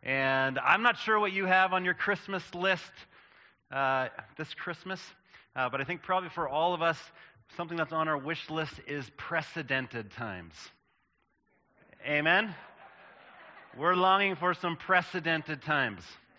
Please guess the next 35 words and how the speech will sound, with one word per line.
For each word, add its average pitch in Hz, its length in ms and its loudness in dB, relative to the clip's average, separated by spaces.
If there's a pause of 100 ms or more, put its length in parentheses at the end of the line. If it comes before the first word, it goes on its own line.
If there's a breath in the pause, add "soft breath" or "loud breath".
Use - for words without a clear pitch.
(600 loud breath)
And, 131 600 2
uh, 123 460 4 (200)
and 131 160 -4
I, 135 100 -2 (240)
you 151 100 -4
know, 147 80 2
I 156 100 6
think 175 260 0
I, 165 180 6 (220)
I 147 120 0
probably 160 280 2
share 165 220 0
with 156 120 -2
you 156 100 -2
that, 147 240 4
that 156 180 2
longing. 147 520 2 (320 loud breath)
And, 139 380 0 (300)
and 147 220 -2
I 160 80 2
think 208 260 -2 (160)
often 196 340 4
at 165 140 2
Christmas, 160 560 -2
particularly, 156 760 0
we 135 120 -6
long 131 280 -2
for 131 120 -8
precedented 127 580 -8
times. 120 260 -8
What 151 100 -6
do 165 40 -8
we 160 80 -8
mean 160 160 -4
by, 139 120 -2